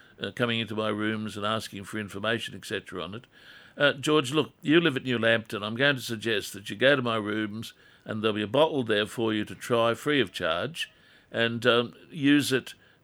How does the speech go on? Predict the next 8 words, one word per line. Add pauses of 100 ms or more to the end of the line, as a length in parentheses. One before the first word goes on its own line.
uh,
when
and
if
the
condition
asserts
itself,